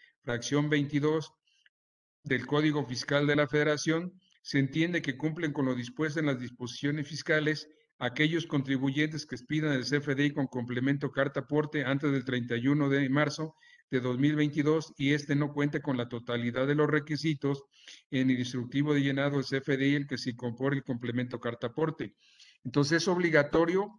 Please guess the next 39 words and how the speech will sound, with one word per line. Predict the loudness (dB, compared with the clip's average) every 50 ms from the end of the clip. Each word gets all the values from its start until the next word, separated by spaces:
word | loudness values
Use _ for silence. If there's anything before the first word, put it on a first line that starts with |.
| _ _ _ _ _ _ _ _ _ _ _ _ _ _ _
a | 0 0 0 2
partir | 2 0 0 2 0 0 4
del | 4 4 2 2
primero | 0 0 2 2 4 2 4 4 4 4
de | 4 4
enero | 4 4 4 4 4 4
hacer | 2 0 0 0 0
el | 0 0
C | 2 0
F | 0 2 2 2
D | 4 4
I | 4 4 2
de | 2
ingresos | 2 2 4 4 4 4 4 2 0 0
de | 0 0
traslado | 0 0 0 2 4 4 6 6 4 0 -4 -8 _ _ _ _ _ -4
y | -4 -4
si | -2 -2 -4
pasan | 0 4 4 4 4 2 -2 -2 -2
por | -2 -4 -2
tramos | 0 0 0 0 0 -2 -2
federales, | -2 -2 0 4 4 4 4 2 0 -4 -6 -12 _ -20 _ _ -6
incorporar | -4 -4 -2 0 0 0 0 0 -2 2 4 4 6 6 4
el | 2 0 -2
complemento | -4 -4 -2 -2 -2 0 2 2 2 2 0 0
carta | 2 2 0 0 0 -2
aporte, | -2 2 2 2 2 2 0 0 0
¿verdad? | 2 2 0 0 -2 -6 _ _ _ _ _ _ _ _ -6
Y | 0 2 4
aquí | 4 2 2 -2 -2 -2 0
me | 2 2 2
dice, | 2 0 -2 0 0 0
Oye, | 2 4 2 2 2 0 -6 _ _ _ _ _ _ -8
si | -2 -2 0
tú | 2 4 4
lo | 6 6 4
hiciste, | 4 4 2 0 0 2 0 -2 0
te | 0 -4
equivocaste, | -2 -2 -2 -2 -2 -2 2 4 4 4 4 2 0 0 0 -2